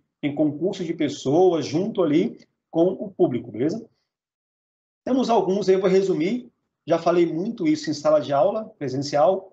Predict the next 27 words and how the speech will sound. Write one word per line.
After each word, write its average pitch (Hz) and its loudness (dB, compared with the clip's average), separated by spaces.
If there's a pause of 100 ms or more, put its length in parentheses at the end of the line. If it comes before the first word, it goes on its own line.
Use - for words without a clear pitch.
Eu 196 -10
vou 190 0
só 196 0
resumir 170 2
aí, 156 0
tá? 196 0 (460)
Basicamente, 156 -2 (260)
nós 147 -2
temos 151 -2
a 151 0
figura 143 -2
do 135 -4
funcionário, 160 0
agente 160 -2
ou 151 -2
servidor 143 -4
público, 202 -4 (320)
mesmo 185 2
que 156 -6
temporário, 151 2
transitoriamente, 147 0
não 143 -2
sei 147 -4
o 135 -8
quê, 180 2 (380)
tudo 175 -2
é 165 2